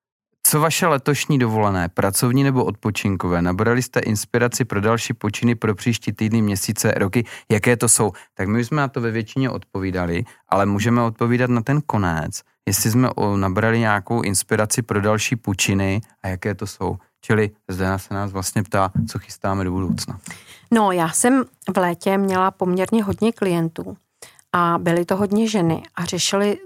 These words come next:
Speaker 2: zásadní problémy a to jsou ty, že nevědí, jak se zabezpečit, eh, že muži si jich nechtějí brát.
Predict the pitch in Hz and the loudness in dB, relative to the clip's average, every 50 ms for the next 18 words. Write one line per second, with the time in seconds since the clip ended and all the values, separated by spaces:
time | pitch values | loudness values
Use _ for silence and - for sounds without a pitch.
0 | - - 170 160 160 - - 185 185 196 202 196 - 180 175 170 170 170 170 170 | -4 -2 -2 -2 0 -2 -2 0 0 0 -2 0 0 -2 0 2 2 2 2 2
1 | 175 180 185 185 175 - - 175 - - 202 190 190 - - 180 175 185 185 180 | 2 0 0 0 -2 -4 -6 -6 -4 -2 -2 -4 -4 -2 -4 -4 -2 0 0 0
2 | 180 180 180 185 190 196 190 208 208 202 196 - - - 233 247 240 214 214 202 | 0 0 0 0 -2 0 0 2 2 2 0 -2 -4 -2 0 0 0 0 -2 -6
3 | - - - 185 180 - - 208 196 208 202 _ _ _ _ _ _ _ _ - | -6 -6 -6 -8 -8 -6 -6 -4 -4 -6 -6 _ _ _ _ _ _ _ _ -20
4 | - _ - 190 185 185 185 185 175 - 202 208 208 196 214 202 - - 233 214 | -20 _ -2 0 0 2 0 0 0 0 0 0 0 0 -2 -2 0 0 -2 0
5 | - 208 208 202 - - 226 226 226 214 202 - 185 175 160 156 175 208 | 0 -2 -2 -2 0 0 0 0 0 0 0 0 2 2 2 0 -2 -6